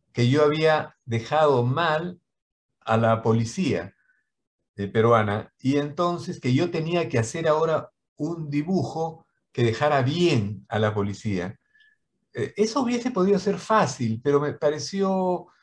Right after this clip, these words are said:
poco digno, ¿no? Este,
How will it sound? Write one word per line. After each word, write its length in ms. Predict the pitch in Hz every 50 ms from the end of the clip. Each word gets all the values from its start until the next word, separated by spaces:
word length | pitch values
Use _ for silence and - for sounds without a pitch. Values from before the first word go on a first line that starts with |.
| _ _ _ _ _ _
poco 1160 | - 190 190 190 - - 175 170 165 156 147 147 135 135 131 127 120 117 107 98 98 - - 117
digno, 840 | 123 131 196 226 220 - - - 120 110 104 104 107 113 117 - _
¿no? 320 | - 147 120 147 175 196 175
Este, 600 | 127 123 117 - - - 117 113 110 110 -